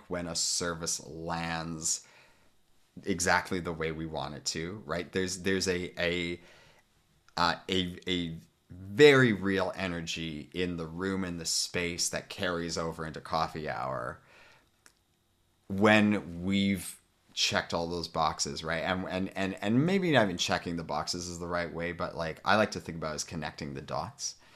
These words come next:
right? And so Reverend S-, Reverend Schuyler and I would talk about that often, and,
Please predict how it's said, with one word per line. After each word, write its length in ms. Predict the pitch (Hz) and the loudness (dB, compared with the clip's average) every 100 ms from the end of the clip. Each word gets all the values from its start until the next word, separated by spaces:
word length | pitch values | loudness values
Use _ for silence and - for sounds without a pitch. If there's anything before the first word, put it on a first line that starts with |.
| - - - - | -20 -20 -20 -10
right? 240 | - 82 82 | 0 2 2
And 100 | 85 | 2
so 140 | 92 | 2
Reverend 320 | 92 98 98 | 6 4 4
S-, 160 | 85 - - | 0 -2 2
Reverend 320 | 98 95 92 | 4 4 4
Schuyler 380 | - 87 85 82 | 2 4 4 2
and 100 | 78 | -4
I 80 | 76 | -8
would 120 | 78 | -6
talk 220 | 85 76 | -4 -4
about 200 | 71 73 | -6 -6
that 140 | 73 | -4
often, 400 | 71 67 67 76 | -2 -2 -4 -8
and, 120 | 65 | -8